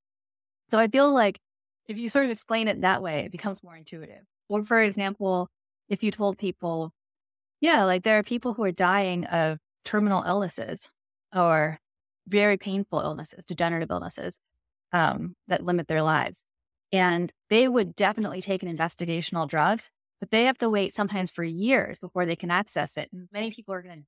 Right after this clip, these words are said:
die while they're waiting, um, until the F D A puts its stamp of approval on it and tells people it's allowed,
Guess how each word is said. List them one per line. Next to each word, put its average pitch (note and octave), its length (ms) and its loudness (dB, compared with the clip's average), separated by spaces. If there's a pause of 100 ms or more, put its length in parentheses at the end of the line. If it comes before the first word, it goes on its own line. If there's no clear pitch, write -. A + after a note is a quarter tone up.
(100)
die F#3 360 4
while E3 160 2
they're D#3+ 160 0
waiting, E3 460 -2 (480)
um, F3+ 200 2
until A#3 280 2
the A3+ 140 4
F G3 160 0
D G#3 160 0
A E3 320 2 (420)
puts G3 180 -2
its F3+ 140 -4
stamp F3 260 -2
of E3 80 -6
approval D#3+ 420 -4
on C#3+ 180 0
it - 80 -2
and D3+ 100 -6
tells D#3+ 200 -4
people - 280 -12
it's - 180 -12
allowed, - 400 -12